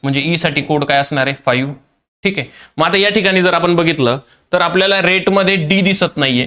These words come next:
म्हणजे डी नकोय, बरोबर आहे, म्हणजे कोडमध्ये फोर नको, ठीक आहे, आणि ई आहे म्हणजे फाईव्ह असायला हवा आणि फोर नको. मग बघा,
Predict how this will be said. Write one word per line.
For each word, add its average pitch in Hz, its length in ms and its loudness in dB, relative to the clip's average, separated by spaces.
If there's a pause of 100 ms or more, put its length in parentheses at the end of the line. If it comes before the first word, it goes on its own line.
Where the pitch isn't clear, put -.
म्हणजे 135 180 -2
डी 165 180 0
नकोय, 151 340 0 (100)
बरोबर 147 260 0
आहे, 135 100 -2
म्हणजे 139 180 -2
कोडमध्ये 185 580 2
फोर 175 260 0
नको, 151 220 -2 (680)
ठीक 196 140 0
आहे, 170 200 -2
आणि 156 180 -2 (100)
ई 208 160 2
आहे 180 260 2 (300)
म्हणजे 156 160 0
फाईव्ह 160 360 0
असायला 170 260 2
हवा 143 220 2
आणि 151 260 -2
फोर 165 200 2
नको. 117 240 -4 (300)
मग 143 120 -4
बघा, 165 180 2